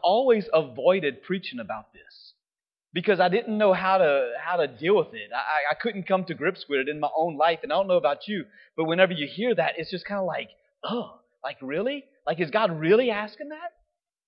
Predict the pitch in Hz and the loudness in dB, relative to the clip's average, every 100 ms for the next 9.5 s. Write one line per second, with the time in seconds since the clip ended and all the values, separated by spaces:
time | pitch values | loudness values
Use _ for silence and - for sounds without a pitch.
0 | _ _ _ _ _ _ - 202 233 269 | _ _ _ _ _ _ -4 0 0 0
1 | 285 214 208 185 233 277 190 160 - 226 | -4 -4 -2 4 4 4 0 -4 -4 -4
2 | 226 - 202 196 - 202 302 233 151 - | -2 0 0 -2 0 4 6 6 2 0
3 | _ _ _ _ _ 165 - 254 277 - | _ _ _ _ _ -8 -4 -6 -4 -4
4 | 143 120 - 165 160 - 202 269 240 160 | -4 -4 -4 -4 -6 -6 -4 -4 -4 -6
5 | - - 196 233 139 - 175 180 170 139 | -8 -12 -8 -4 -6 -6 -4 -2 -2 -2
6 | 165 208 226 147 - 170 214 131 110 _ | -2 0 0 -2 -6 -8 -6 -6 -8 _
7 | _ _ _ _ _ _ _ _ _ _ | _ _ _ _ _ _ _ _ _ _
8 | 160 143 - 196 156 - 156 156 123 - | -4 -4 -6 -6 -6 -6 -8 -6 -10 -12
9 | - - _ - | -16 -18 _ -20